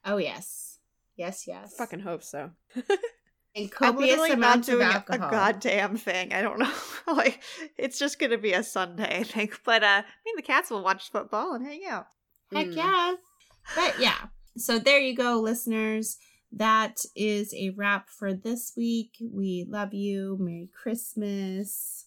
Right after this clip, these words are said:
Speaker 2: I wish people would write in their own, like, funny holiday stories like that.
Speaker 1: Yeah,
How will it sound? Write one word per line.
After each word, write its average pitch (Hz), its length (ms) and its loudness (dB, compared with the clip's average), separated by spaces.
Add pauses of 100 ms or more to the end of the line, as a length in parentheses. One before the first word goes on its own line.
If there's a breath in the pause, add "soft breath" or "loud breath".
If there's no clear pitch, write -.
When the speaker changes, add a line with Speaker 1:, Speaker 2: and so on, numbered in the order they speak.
(160)
Speaker 2:
I 240 60 4
wish 262 160 2
people 311 220 -6
would 294 120 0
write 196 220 -2
in 185 360 -6 (140)
their 175 480 -4
own, 175 240 -6
like, - 200 -10
funny 160 480 -8 (100)
holiday - 440 -10
stories - 460 -12
like - 200 -16
that. - 320 -12 (320)
Speaker 1:
Yeah, 233 160 4